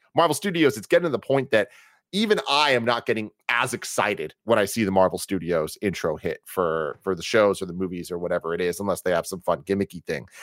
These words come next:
There was something about last night when the intro hit that I was just like, "I'm in the mood for this. I really am." And I think it's because She-Hulk has kind of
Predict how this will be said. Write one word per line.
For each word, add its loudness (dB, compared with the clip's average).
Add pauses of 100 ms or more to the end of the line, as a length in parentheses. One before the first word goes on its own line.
(280)
There 6
was 4
something 2
about 6
last 2
night -14 (200)
when 2
the -4
intro 0
hit 0 (300)
that 4
I 6
was 4
just -6
like, 4 (480)
"I'm 2
in 2
the 0
mood -6
for -20
this. -16 (160)
I 2
really 4
am." 4 (220)
And 2
I 4
think 0
it's 2
because 2
She-Hulk 2 (320)
has 0
kind 0
of -4